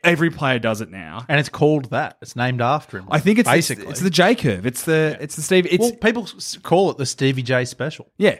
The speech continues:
Speaker 1: it's a snap. And
Speaker 2: Yeah.
Speaker 1: he did that when he was directly in front, he just decided, "You know what? I'm snap around the body 'cause it can."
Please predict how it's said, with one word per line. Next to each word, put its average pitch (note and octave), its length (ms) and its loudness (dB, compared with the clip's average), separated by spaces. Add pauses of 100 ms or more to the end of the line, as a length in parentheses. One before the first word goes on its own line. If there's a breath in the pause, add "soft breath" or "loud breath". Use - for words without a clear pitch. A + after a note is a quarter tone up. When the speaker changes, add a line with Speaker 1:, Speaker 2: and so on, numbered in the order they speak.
Speaker 1:
it's C#3 120 -8
a D#3 40 -6
snap. - 400 0
And D#3+ 180 2
Speaker 2:
Yeah. A#2 80 0
Speaker 1:
he F3 280 2
did C#3+ 320 -4
that D3 340 0 (460)
when D3+ 180 -2
he D#3 80 4
was D3+ 100 0
directly D#3+ 360 0
in D#3 60 -4
front, D#3 280 -2
he B2+ 60 -4
just B2 140 -10
decided, C#3+ 240 -2
"You D3 60 -4
know D3+ 120 0
what? F3+ 240 2
I'm D#3 160 -12
snap F3 240 -2
around E3+ 160 2
the D#3+ 60 0
body D#3 220 2
'cause C3+ 180 -4
it B2 60 -10
can." D3 260 -10